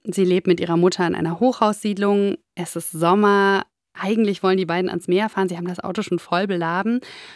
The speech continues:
Und dann kündigt sich überraschend die Großmutter aus Ungarn an. Das bringt alles durcheinander. Die Ereignisse überschlagen sich. Billys Mutter stirbt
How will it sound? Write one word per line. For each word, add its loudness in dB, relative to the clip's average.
Und 0
dann 4
kündigt -4
sich -4
überraschend -2
die -4
Großmutter -2
aus -8
Ungarn 0
an. 0
Das -8
bringt -2
alles -2
durcheinander. 0
Die 4
Ereignisse 2
überschlagen 0
sich. -2
Billys 0
Mutter 0
stirbt 0